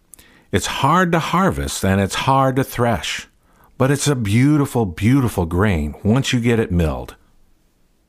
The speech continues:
Koshi from Isbell's farm hit the market in nineteen ninety-two, the first time domestically grown koshi was sold in the U S. It soon became popular in Japanese immigrant communities across the country.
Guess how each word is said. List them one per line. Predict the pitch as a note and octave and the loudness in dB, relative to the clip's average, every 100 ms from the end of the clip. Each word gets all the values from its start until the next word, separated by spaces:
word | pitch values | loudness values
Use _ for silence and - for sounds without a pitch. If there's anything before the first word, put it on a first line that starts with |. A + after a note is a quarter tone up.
| _ | _
Koshi | E3+ G3+ - F#2+ | 0 2 2 -2
from | - F#2 - | 0 -2 2
Isbell's | B2+ A#2+ G2+ G2 - | 0 0 0 0 -2
farm | - E2 D2 E2 | -4 -4 -2 -4
hit | F2 B2 - | -2 -2 2
the | |
market | A2+ A2+ A#2+ - E2+ | 2 2 2 -2 -2
in | E2+ | 0
nineteen | F2+ G#2+ - F#2+ | 2 0 0 0
ninety-two, | F2+ E2+ F#2 - F2 | 0 0 -4 -2 -2
the | D2 | -2
first | D2+ - E3+ F3 - - | -6 -2 0 0 -2 -8
time | - D3 G2+ D#2 D2+ - _ | -4 -2 0 -2 -6 -10 _
domestically | - F#2+ A#2 - C#3+ C#3 D3 | -2 0 0 -2 -4 -2 -2
grown | A#2 F2+ E2 F2+ | 0 0 0 -2
koshi | - F#2+ - C#2+ C#2 - - - | -2 -2 -2 -8 -10 -14 -20 -2
was | G2+ - | 0 0
sold | - B2+ G#2 D#2+ | 0 2 2 2
in | E2 | 0
the | E2 | 0
U | F2 F#2+ | 0 0
S. | G#2 D2 - - _ _ - - - B2 | 0 -4 -10 -14 _ _ -20 -18 -6 -2
It | A#2 | 0
soon | - E3 E3 | 0 2 2
became | C#3+ C3 A2 | 0 0 0
popular | - - C#3+ - E2 D#2+ | -2 -4 -2 0 0 0
in | |
Japanese | D#2+ G#2 G#2+ B2 B2 - - | 0 0 0 0 -2 -2 0
immigrant | A2+ B2 A#2+ A#2 | 2 2 0 -2
communities | - A#2 F#2 D#2 D#2+ F2 | 0 2 2 0 -2 -4
across | - - A2 - | -4 -2 -2 -2
the | - | -8
country. | - A2+ - B1+ - | -4 -4 -4 -10 -14